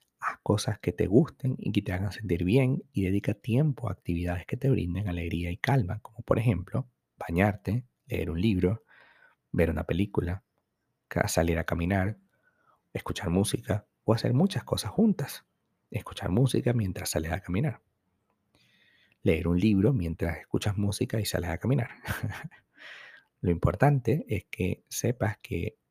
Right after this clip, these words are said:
establecer una rutina nueva,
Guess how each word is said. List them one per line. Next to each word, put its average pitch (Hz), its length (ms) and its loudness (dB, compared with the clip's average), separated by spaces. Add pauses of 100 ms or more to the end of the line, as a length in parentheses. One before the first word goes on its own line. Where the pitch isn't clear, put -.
(560)
establecer - 640 -2
una 101 180 2
rutina 98 580 -2 (1300)
nueva, 82 600 -2